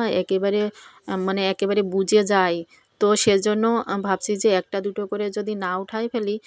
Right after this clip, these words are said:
তাহলে একেবারে ঘরটা একেবারে, মানে কাপড় চাপড়ের দখলেই চলে যাবে, আমাদের দখলে আর থাকবে না তখন। তো সেজন্য ভাবছিলাম যে, আহ, মানে আমার মেয়ে তা আমি পরে গিয়েছি, আহ, ছেলের তা সব কিছু গুছিয়ে রাখবো, না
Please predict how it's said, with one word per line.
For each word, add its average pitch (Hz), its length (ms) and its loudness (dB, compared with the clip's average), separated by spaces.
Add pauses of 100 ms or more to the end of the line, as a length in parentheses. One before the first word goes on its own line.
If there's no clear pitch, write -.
(240)
তাহলে 190 400 2
একেবারে 202 380 0
ঘরটা 190 440 -2
একেবারে, 202 420 -2 (380)
মানে 196 200 -4 (220)
কাপড় 196 420 2 (380)
চাপড়ের 214 440 4
দখলেই 208 440 4
চলে 196 280 4
যাবে, 180 240 -2
আমাদের 185 360 0
দখলে 202 300 0
আর 220 100 -2
থাকবে 175 340 0
না 165 140 -4
তখন। 170 300 -6 (420)
তো 214 140 4
সেজন্য 202 480 2
ভাবছিলাম 208 580 0
যে, 240 140 4 (920)
আহ, 196 260 4
মানে 196 220 0 (120)
আমার 202 280 2
মেয়ে 220 260 6 (260)
তা 208 120 4 (100)
আমি 202 260 0 (140)
পরে 202 220 6
গিয়েছি, 196 500 2
আহ, - 500 -8
ছেলের 208 460 6
তা 208 160 -4
সব 196 300 -4
কিছু 208 240 0
গুছিয়ে 190 340 2
রাখবো, 175 280 0
না 190 160 2